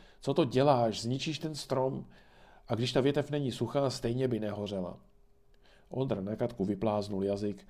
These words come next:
ale nechal toho a začal stejně jako ona sbírat větve po zemi. "Nějaké větší větve a špalíky má babička v kůlně,"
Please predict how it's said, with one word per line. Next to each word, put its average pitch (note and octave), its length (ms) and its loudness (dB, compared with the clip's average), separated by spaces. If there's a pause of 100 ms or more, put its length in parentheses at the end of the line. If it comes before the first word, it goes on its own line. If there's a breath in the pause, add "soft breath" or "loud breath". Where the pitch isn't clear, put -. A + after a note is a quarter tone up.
(160 loud breath)
ale C3+ 200 4
nechal G2+ 320 -2
toho F#2+ 300 -6
a G2+ 40 -2
začal G#2 320 -2
stejně C3 340 -4
jako A#2 240 -4
ona A2 340 -4 (220 loud breath)
sbírat B2 440 -2
větve F#2+ 360 -4
po F#2+ 180 -2
zemi. F#2+ 340 -6 (1200 soft breath)
"Nějaké C#3 340 4
větší D3+ 340 2
větve D3+ 300 2
a A#2+ 80 0
špalíky C3 440 0
má C3+ 160 2
babička B2+ 380 2
v C3 80 -8
kůlně," A#2 520 0